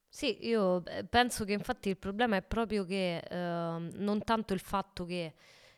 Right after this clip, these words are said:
appunto, le, le, la, la, appunto la monogamia per me non è sbagliata, però è sbagliato,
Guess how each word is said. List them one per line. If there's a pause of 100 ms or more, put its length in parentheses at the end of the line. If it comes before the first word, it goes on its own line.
(160)
appunto,
le,
le,
la,
la,
appunto
la
monogamia
per
me
non
è
sbagliata,
però
è
sbagliato,